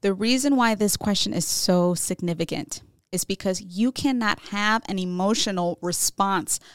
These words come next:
about another person or about relationships unless you believe something to be true. This is the same for thoughts. You cannot have a thought unless you have a belief. So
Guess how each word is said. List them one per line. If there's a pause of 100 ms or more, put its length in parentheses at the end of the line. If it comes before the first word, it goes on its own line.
(160)
about (100)
another
person
or
about
relationships (260)
unless
you
believe
something
to
be
true.
This
is
the
same
for
thoughts. (280)
You
cannot
have
a
thought (340)
unless
you
have
a
belief. (160)
So